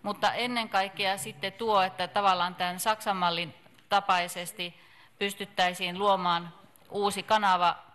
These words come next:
sillä tavalla, että se myös työnantajaosapuolelle on mahdollista toteuttaa, on tärkeä asia.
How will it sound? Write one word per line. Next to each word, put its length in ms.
sillä 340
tavalla, 360
että 120
se 120
myös 240
työnantajaosapuolelle 1400
on 180
mahdollista 600
toteuttaa, 920
on 240
tärkeä 560
asia. 380